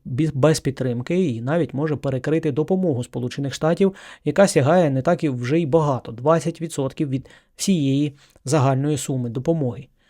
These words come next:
В той же час Україна активно нарощує власне виробництво. І, на щастя, Байден перед відходом постарався, щоб зброя до України надходила аж до двадцять шостого року.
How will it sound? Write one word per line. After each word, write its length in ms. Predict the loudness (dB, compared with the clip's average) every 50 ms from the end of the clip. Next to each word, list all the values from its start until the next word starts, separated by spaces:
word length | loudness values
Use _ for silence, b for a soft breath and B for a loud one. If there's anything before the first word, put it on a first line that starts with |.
| _ _ _
В 40 | 2
той 120 | 2 4
же 120 | 4 4 4
час 220 | 4 2 2 2
Україна 440 | -2 -2 -2 -2 0 0 0 -2 -2
активно 420 | -2 0 0 0 2 0 0 -4
нарощує 580 | -4 -2 0 0 0 0 -2 -2 -4 -4 -4 -4 b b b b b b b
власне 400 | 2 4 4 4 4 0 -2 -2
виробництво. 640 | 0 0 0 0 -2 -2 -4 -4 -8 -14 -16 -20 -20 _ _ _ _ _ _ _ _ _
І, 80 | -2 0
на 100 | 2 2
щастя, 420 | 2 4 4 4 4 4 0 -2
Байден 440 | 0 2 2 2 4 2 0 -2 -4 B B B B B B 0
перед 320 | 2 4 4 2 2 0
відходом 640 | 0 0 0 -2 -2 0 0 2 2 0 0 -2 -2
постарався, 640 | 0 0 0 2 2 2 4 4 2 2 -2 -6 -8
щоб 240 | -8 -8 -8 -8
зброя 520 | -6 -4 0 2 4 4 4 4 2 -2 -4 -6 -6
до 180 | -6 -4 -2
України 600 | -2 -2 0 0 0 0 0 -2 -2 -2 -4 -6 -6
надходила 800 | -6 -4 -4 -4 -4 -6 -6 -4 -2 -2 0 0 0 0 -2 -2 b b b b b b -2
аж 380 | 2 2 2 2 0 -2 -8 _ _ _
до 380 | -10 -8 -8 -6 -2 -2 -2 -2
двадцять 340 | -2 -4 -6 -6 -6 -8 -8
шостого 420 | -6 -8 -8 -6 -4 -4 -2 0
року. 300 | 0 -2 -4 -6 -10 -20